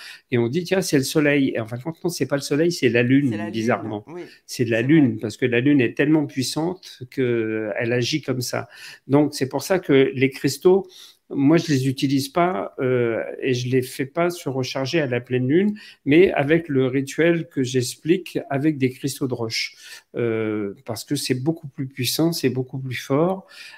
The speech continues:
Speaker 1: et c'est beaucoup plus naturel aussi, d'une certaine façon, quoique la lune est naturelle aussi, bien sûr, mais c'est, c'est, c'est une énergie, euh, qui est différente. Et moi,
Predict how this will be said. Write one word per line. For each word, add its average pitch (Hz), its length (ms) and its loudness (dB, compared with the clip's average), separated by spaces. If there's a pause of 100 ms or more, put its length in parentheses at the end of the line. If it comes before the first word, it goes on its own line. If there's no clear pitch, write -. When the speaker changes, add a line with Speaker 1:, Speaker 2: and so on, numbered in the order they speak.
(120)
Speaker 1:
et 123 140 4
c'est 123 260 2
beaucoup 135 220 -2
plus 151 200 2
naturel 143 640 2
aussi, 143 540 0
d'une 120 220 -2
certaine 120 320 -4
façon, 139 420 4
quoique 120 420 -2
la 110 120 0
lune 127 240 4
est 101 80 0
naturelle 113 500 -2
aussi, 165 260 0
bien 120 180 0
sûr, 175 260 0 (400)
mais 131 320 6
c'est, 127 480 2 (100)
c'est, - 580 -2
c'est 139 360 0
une 160 160 8
énergie, 185 760 4 (420)
euh, 113 640 2 (100)
qui - 260 2
est 139 40 6
différente. 156 640 0
Et 131 200 2
moi, 165 340 0